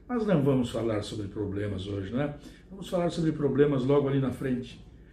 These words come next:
Hoje, o Internacional precisa curtir a classificação. Foi uma vitória de dois a zero sobre o time chileno, com autoridade, com consistência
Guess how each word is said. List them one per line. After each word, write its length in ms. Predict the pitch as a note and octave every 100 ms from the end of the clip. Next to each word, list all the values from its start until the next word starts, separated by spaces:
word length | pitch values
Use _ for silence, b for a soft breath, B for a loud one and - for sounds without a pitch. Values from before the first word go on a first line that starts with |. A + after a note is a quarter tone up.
| B B -
Hoje, 480 | C#3+ D#3 D3 D#3+ B B
o 120 | C#3
Internacional 720 | C#3+ C#3+ B2+ B2+ B2 A#2 C#3 C#3
precisa 500 | C3 A#2 B2+ A2+ A#2
curtir 880 | - D#3+ C#3 - E3+ F3+ - - - b b
a 100 | -
classificação. 1040 | A#2+ - C#3 C3+ - D3+ C#3+ - C#3+ A#2+ - - - - - - - - -
Foi 120 | D#3
uma 140 | D3
vitória 420 | C3 C3 C#3 C#3 B B B
de 140 | B2+ A#2+
dois 380 | A2+ D#3 D3
a 120 | B2+ A#2
zero 280 | B2 A#2+
sobre 220 | - A2+ G#2
o 40 |
time 220 | - G#2
chileno, 480 | F#2 G#2 C3+ C#3+ C#3 B B -
com 280 | D3+ F3+ -
autoridade, 960 | C3+ D3 D3 D3+ D#3+ D#3+ D3+ C#3+ C#3+ C#3
com 180 | A#2+ A#2
consistência 920 | A#2+ B2 D#3 - - C#3+ C#3 D3+